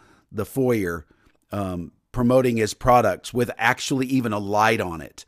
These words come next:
you know, <laughs> a, a light that lights the banner. And then I've got signage and,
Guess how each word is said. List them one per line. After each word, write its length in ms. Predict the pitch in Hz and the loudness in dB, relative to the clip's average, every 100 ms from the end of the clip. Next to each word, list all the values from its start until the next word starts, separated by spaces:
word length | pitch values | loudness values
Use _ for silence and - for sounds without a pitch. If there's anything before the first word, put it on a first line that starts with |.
| _ - _ | _ -20 _
you 140 | 117 113 | -4 0
know, 200 | 104 104 | 0 0
<laughs> 40 | |
a, 320 | 107 - 131 101 | 0 0 -2 -4
a 80 | |
light 380 | 110 120 135 120 | -2 0 0 -2
that 180 | 113 95 | -6 -4
lights 380 | 110 123 117 - | 0 0 -2 -6
the 140 | 120 | -8
banner. 420 | 104 110 110 95 | -4 -4 -2 -4
And 240 | 90 90 101 | -6 -6 0
then 120 | 127 | 2
I've 120 | 123 | 2
got 200 | 120 113 | 0 -2
signage 680 | - 139 127 123 104 87 85 | -2 -2 0 0 -2 -6 -6
and, 160 | 92 | -8